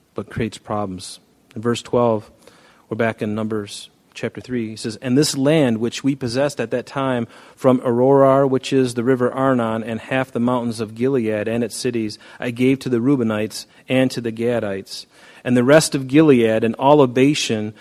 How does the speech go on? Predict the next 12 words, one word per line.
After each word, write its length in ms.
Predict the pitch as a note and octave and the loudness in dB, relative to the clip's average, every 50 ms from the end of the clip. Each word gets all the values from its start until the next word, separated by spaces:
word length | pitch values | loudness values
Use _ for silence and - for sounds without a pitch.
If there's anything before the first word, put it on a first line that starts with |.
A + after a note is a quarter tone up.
| - - - | -20 -10 -8
the 80 | A#2+ | -8
kingdom 560 | A#2 - - - E3 E3+ E3 D#3+ D#3 D3+ D3 C3 | -8 -6 0 2 2 2 4 4 4 4 2 0
of 200 | B2+ A2+ - - | -4 -6 -4 -2
Og, 400 | C3+ C3+ C3 B2+ A#2 A2+ G#2 G2+ | 0 2 4 4 4 2 0 -4
I 120 | - A#2 A#2 | -4 -4 -4
gave 280 | A2+ B2 B2+ C3 C3+ C3 | -2 0 0 0 0 -2
to 80 | - | -4
the 120 | B2 A#2 G#2+ | -6 -6 -6
half 320 | - - C3 C3 B2 - | -2 -2 0 0 0 -2
tribe 420 | - - - C3 B2 A#2+ A#2+ A2+ A2+ | -8 -8 -6 -4 -2 -2 -2 -4 -4
of 220 | A2 A#2 A2+ A2 | -6 -6 -6 -4
Manasseh. 720 | A2 G#2+ G#2+ A2 A2 A2 A2 - - - G2+ G2 G2+ G2+ | -4 -4 -4 -4 -4 -6 -6 -8 -8 -8 -8 -8 -8 -12